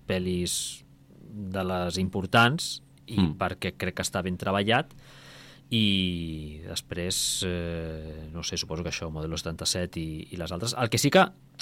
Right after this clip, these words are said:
Speaker 1: hi ha, a, a vegades hi ha moltes nominacions d'arrossegament de les pel·lícules grans, sobretot els Goya. O sigui, aquestes categories tècniques,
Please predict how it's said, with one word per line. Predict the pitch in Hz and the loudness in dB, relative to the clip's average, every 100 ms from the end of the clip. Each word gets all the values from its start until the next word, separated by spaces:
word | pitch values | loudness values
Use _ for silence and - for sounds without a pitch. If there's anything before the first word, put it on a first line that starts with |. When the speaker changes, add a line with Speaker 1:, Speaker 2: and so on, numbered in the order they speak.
| - - | -20 2
Speaker 1:
hi | 123 | 6
ha, | |
a, | 135 139 | 6 4
a | 143 131 123 | 0 2 6
vegades | 117 143 156 | 8 8 8
hi | |
ha | |
moltes | 160 156 135 | 6 4 2
nominacions | 127 113 104 113 120 | 2 4 4 2 4
d'arrossegament | 131 110 92 85 82 80 - 104 104 85 87 85 82 - - - | 6 6 4 2 -2 -6 -2 0 2 0 0 -2 -6 -10 -20 -2
de | 104 | 2
les | 95 - | 2 2
pel·lícules | 92 - 98 87 | -2 0 0 0
grans, | 85 82 | -4 -4
sobretot | 101 92 95 | -4 -2 -2
els | 98 85 | -2 -2
Goya. | 82 80 82 | -6 -6 -12
O | - - - - - - - | -16 -20 -20 -20 -20 -16 0
sigui, | 110 | 2
aquestes | - 131 | 4 6
categories | 151 131 120 123 120 117 - | 4 4 4 6 6 6 4
tècniques, | 123 123 131 175 190 | 4 2 2 4 2